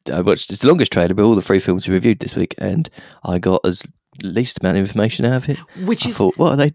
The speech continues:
Speaker 1: doing?"
Speaker 2: which is hilarious because it's the shortest film out of all of them we've reviewed, we've reviewed this week as well.
Speaker 1: <laughs> Yeah.
Speaker 2: It's, you
Speaker 1: Yeah.
Speaker 2: know, and I'm just like, yeah, you see,
Speaker 1: They're
Speaker 2: see,
Speaker 1: like,
Speaker 2: there's your
Speaker 1: cooking something and
Speaker 2: Yeah,
Speaker 1: got a
Speaker 2: wh-, wh-
Speaker 1: microphone in the dish.
Speaker 2: Yeah,
Speaker 1: I, I
Speaker 2: exactly.
Speaker 1: don't know.
Speaker 2: That's the thing. I'm like,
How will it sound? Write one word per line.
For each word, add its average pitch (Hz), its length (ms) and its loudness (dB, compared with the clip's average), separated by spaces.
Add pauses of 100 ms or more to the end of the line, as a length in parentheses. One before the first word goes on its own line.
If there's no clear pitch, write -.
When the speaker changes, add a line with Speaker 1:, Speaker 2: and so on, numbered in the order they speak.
(100)
Speaker 1:
doing?" 190 260 2
Speaker 2:
which 226 220 -2
is 220 100 -4
hilarious 220 560 0
because 185 280 -4
it's 180 140 -12
the 180 60 -8
shortest - 580 -2
film 226 220 -2
out 143 180 -2
of 156 100 -2
all 190 200 2
of 151 80 -2
them 143 120 -4
we've 151 120 -4 (180)
reviewed, 170 280 -2
we've 160 260 -2
reviewed 170 480 0
this - 200 -6
week 107 300 -6
as 147 160 2
well. 233 340 0
Speaker 1:
<laughs> - 180 -6
Yeah. - 80 -2 (300)
Speaker 2:
It's, 196 300 -6
you 311 140 0
Speaker 1:
Yeah. - 20 4
Speaker 2:
know, 185 220 2
and 208 360 -4
I'm 214 140 -6
just 202 220 -10
like, 190 160 -6
yeah, 233 100 0
you 180 120 0
see, 175 200 -4 (140)
Speaker 1:
They're 196 100 2
Speaker 2:
see, 147 80 2
Speaker 1:
like, 135 120 2
Speaker 2:
there's 233 260 -2
your 127 140 -2
Speaker 1:
cooking - 380 0
something 190 380 0 (160)
and 98 220 -4 (720)
Speaker 2:
Yeah, 202 140 -4
Speaker 1:
got 156 60 2
a - 20 2
Speaker 2:
wh-, - 20 -4
wh- - 20 -4
Speaker 1:
microphone 165 480 2
in 151 120 2
the 135 180 2 (260)
dish. 170 320 0
Speaker 2:
Yeah, 214 80 -6
Speaker 1:
I, - 40 -6
I - 20 -4
Speaker 2:
exactly. 208 500 -2
Speaker 1:
don't 113 300 -4
know. 107 80 -6
Speaker 2:
That's - 160 -4
the 226 100 -6
thing. 233 240 -4
I'm 190 140 -6
like, 220 180 -6